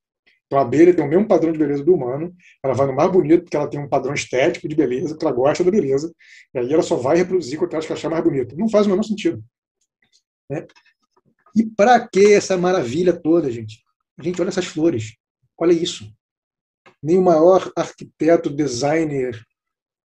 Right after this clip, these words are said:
que for, consegue conceber uma flor dessa, muito menos produzi-la,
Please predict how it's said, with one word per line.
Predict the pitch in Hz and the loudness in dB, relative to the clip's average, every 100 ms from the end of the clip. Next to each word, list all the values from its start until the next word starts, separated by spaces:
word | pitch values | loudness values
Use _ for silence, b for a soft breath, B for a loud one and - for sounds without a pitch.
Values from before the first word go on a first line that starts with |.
| _ | _
que | - | -16
for, | - 160 180 - | -4 2 2 2
consegue | 151 - 165 180 156 - _ _ _ _ _ | -6 -2 0 0 0 -4 _ _ _ _ _
conceber | 175 226 277 - 240 143 180 - 170 | 0 2 2 0 2 6 6 4 -4
uma | 165 | -6
flor | - 170 165 | -2 -2 -2
dessa, | 131 113 - | -4 -8 -10
muito | 151 160 | -4 -2
menos | 147 175 | -2 -6
produzi-la, | - 180 175 180 139 120 | 0 2 4 2 0 -2